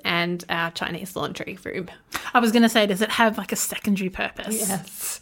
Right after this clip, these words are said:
Speaker 1: <laughs> Has its Chinese laundry room.
Speaker 2: Excellent.
Speaker 1: Yep. And then my office is,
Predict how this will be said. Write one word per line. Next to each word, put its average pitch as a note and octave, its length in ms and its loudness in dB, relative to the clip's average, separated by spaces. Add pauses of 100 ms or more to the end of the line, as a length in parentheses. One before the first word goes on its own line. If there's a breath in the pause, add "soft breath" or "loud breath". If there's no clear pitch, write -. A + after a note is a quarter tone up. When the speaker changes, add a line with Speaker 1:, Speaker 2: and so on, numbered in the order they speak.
Speaker 1:
<laughs> C#4+ 720 -2
Has F#3 240 -4
its - 300 -10 (340)
Chinese E3 400 0
laundry - 320 -10
room. - 300 -8
Speaker 2:
Excellent. E4 500 2 (160)
Speaker 1:
Yep. - 260 -4 (580 loud breath)
And F#3+ 380 2
then F#3 520 2
my F#3+ 460 6
office - 440 -2
is, F3+ 380 -8